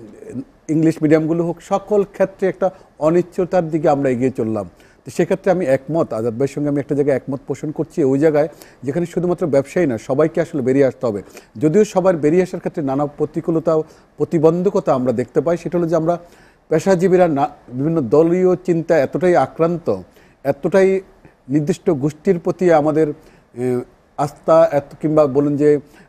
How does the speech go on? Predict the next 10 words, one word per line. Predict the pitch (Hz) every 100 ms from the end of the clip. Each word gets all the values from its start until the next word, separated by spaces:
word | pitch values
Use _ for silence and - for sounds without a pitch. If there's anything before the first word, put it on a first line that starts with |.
| -
নিজেদের | 123 135 147 143
ব্যক্তি | 127 - -
স্বার্থ | - 147 - 185
বলুন | 190 202 113
বা | 113 120
সমষ্টিগত | - 143 - 147 139
স্বার্থ | - 143 - 180
বলুন | 180 135 104 - - -
অথবা | 165 202 165
ভবিষ্যতে | 165 185 196 - 185 180